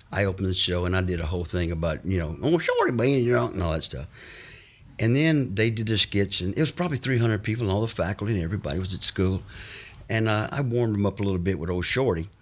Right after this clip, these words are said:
And then I came out as Mister Nunley. Had his boots on, had his overalls on. And, uh, I started, and all I had was one of those long mops you have in school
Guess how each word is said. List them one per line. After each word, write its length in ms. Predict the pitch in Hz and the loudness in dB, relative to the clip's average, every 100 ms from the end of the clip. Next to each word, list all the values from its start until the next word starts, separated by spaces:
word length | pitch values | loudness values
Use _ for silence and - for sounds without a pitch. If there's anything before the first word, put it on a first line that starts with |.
| _ - - | _ -20 -14
And 160 | - 95 | -4 0
then 180 | 120 113 | 2 0
I 80 | 95 | -2
came 380 | - 123 110 | 0 0 2
out 300 | 101 101 78 - _ | 2 0 -4 -10 _
as 360 | 85 78 73 - - | -4 -2 -4 -8 -2
Mister 340 | 92 92 - 73 | 2 2 0 -2
Nunley. 500 | 82 92 90 67 - - - - - _ _ _ _ - | 0 0 -2 -6 -12 -20 -20 -20 -20 _ _ _ _ -20
Had 180 | - 78 | -10 -6
his 100 | 82 | -4
boots 460 | 82 101 85 - - | 0 4 2 2 -2
on, 380 | 73 78 76 82 - - - | 0 0 -4 -10 -14 -20 -12
had 220 | - 82 | -4 0
his 140 | 85 73 | 0 2
overalls 640 | 82 71 80 76 71 69 | 0 0 -2 0 -2 -2
on. 320 | 73 76 73 67 - 65 - - - - | -2 -2 -4 -6 -4 0 2 0 -2 -6
And, 300 | 87 87 80 | -2 0 0
uh, 140 | 82 73 - | -2 -4 -4
I 100 | 85 | -2
started, 540 | - 98 101 135 65 - | 0 0 -2 -4 -10 -4
and 120 | 85 | -2
all 200 | 90 98 | 0 0
I 40 | |
had 200 | 87 98 | 0 0
was 140 | 87 78 | 0 -2
one 100 | 82 | -2
of 40 | 82 | -2
those 80 | |
long 400 | 80 78 87 85 | -4 -2 -2 0
mops 340 | 85 87 - - | 0 -2 -4 -4
you 80 | 90 | -4
have 180 | 71 | -2
in 100 | 82 | -2
school 440 | 78 - 90 90 | -2 -2 -2 -2